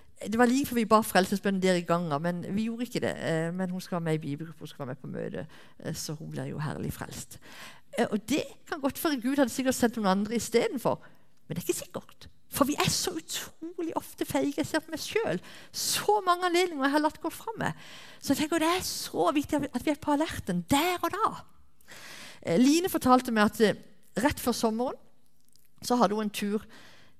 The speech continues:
i Heia, og litt sånn,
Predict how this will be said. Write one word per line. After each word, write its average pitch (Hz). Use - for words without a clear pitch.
i -
Heia, 294
og 247
litt 262
sånn, 208